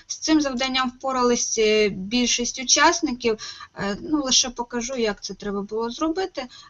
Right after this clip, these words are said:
Е, розмітка сторінки, тут можна, е, в десятій, в десятій версії я зараз, е, показую, е, можна було вибрати або орієнтація альбомна, або через, е, діалогове вікно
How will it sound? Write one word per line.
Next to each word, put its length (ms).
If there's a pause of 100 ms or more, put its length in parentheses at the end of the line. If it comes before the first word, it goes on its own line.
(120)
Е, 140
розмітка 560
сторінки, 1040 (360)
тут 180
можна, 520
е, 160
в 100
десятій, 640
в 180
десятій 540
версії 360
я 60
зараз, 420
е, 360 (240)
показую, 540 (380)
е, 80
можна 380
було 240
вибрати 520
або 280
орієнтація 800
альбомна, 580
або 280
через, 680
е, 160
діалогове 680
вікно 420